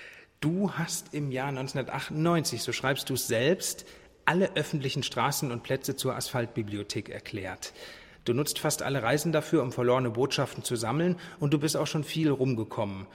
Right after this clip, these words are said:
Also zum Beispiel eben auch ein halbes Jahr hast du in New York gelebt und du kennst die Straßen von Queens und Manhattan unter anderem. Jetzt hast du an einer Asphaltbibliothek Ruhrgebiet gearbeitet. Was ist denn der Ruhrpott so im Vergleich, sagen wir mal, mit New York für ein Pflaster?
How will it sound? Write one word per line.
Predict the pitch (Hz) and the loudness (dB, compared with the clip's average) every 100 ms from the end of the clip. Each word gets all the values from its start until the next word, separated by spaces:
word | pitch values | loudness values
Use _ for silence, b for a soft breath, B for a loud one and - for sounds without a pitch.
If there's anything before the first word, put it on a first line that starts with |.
| B B | B B
Also | - 120 123 | -2 0 0
zum | - | 0
Beispiel | 110 117 - | 2 0 0
eben | 120 127 | -4 -2
auch | 113 113 | -2 -4
ein | 120 | -4
halbes | 117 120 123 | -2 -2 -2
Jahr | 123 120 120 - | -2 -2 -4 -6
hast | 135 - | -8 -4
du | 123 | -4
in | 120 | -2
New | |
York | 113 110 156 - | -2 -2 -2 -2
gelebt | 110 107 135 - | -2 0 -2 -6
und | - 127 | -8 -4
du | 123 | -4
kennst | 135 123 | -4 -4
die | 123 | -4
Straßen | - 117 123 | 0 0 0
von | 120 117 113 | -4 -6 -4
Queens | 139 127 120 | -2 -2 -2
und | 127 | -4
Manhattan | 113 107 131 131 113 | -4 -4 -4 -6 -6
unter | 113 113 104 | -4 -4 -4
anderem. | 107 104 101 98 B B B B B B B _ - | -4 -4 -6 -12 B B B B B B B _ -2
Jetzt | 143 - | 0 2
hast | 214 - | 0 0
du | 151 | -2
an | 156 | 0
einer | 151 160 156 127 | 0 -2 -2 -4
Asphaltbibliothek | - - 147 - 165 139 139 - - | -6 -2 0 2 0 2 0 0 -4
Ruhrgebiet | - 156 175 123 117 - | 2 4 4 2 -4 -4
gearbeitet. | 120 104 110 107 104 101 113 - B B B B B _ | -4 -2 -4 -4 -8 -8 -12 -14 B B B B B _
Was | - 135 - | -4 -2 -2
ist | 160 - | -4 0
denn | 214 196 | 4 4
der | 160 | 4
Ruhrpott | 127 165 - 156 | 2 0 0 -4
so | - 147 135 | -2 -2 0
im | 135 135 | -2 -4
Vergleich, | 131 - 120 120 104 117 135 - | -6 -6 -6 0 2 4 2 2
sagen | 135 131 | 2 2
wir | |
mal, | 120 117 | 2 2
mit | 123 | 0
New | 127 | 0
York | 120 127 131 - | 2 2 0 -6
für | - | -8
ein | 123 | -6
Pflaster? | - - 107 - - - 95 | -6 -6 -4 -4 -6 -6 -8